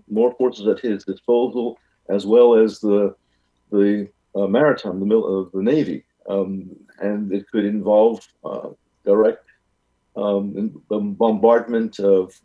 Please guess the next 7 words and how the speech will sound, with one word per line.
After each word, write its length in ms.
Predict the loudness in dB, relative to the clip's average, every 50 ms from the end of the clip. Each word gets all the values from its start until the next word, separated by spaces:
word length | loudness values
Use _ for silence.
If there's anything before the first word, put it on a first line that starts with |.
| _ _
physical, 640 | _ _ -8 -8 -8 -6 -2 0 2 2 2 0 -4 _ _ _ _ _ _ _ _ _ -12
uh, 60 | -8
invasion, 640 | -4 -2 0 2 4 4 4 4 2 -2 -4 -4 -4
destruction. 720 | -4 -4 -6 -2 0 0 0 0 -2 -6 -8 -8 -8 -10 -12 -12
Uh, 680 | -12 -10 -10 -10 -12 -12 -12 -14 -14 -16 -18 -20 -20 -20
I 220 | -20 -18 -10 -6
mean, 320 | -4 -4 -2 -2 -4 -6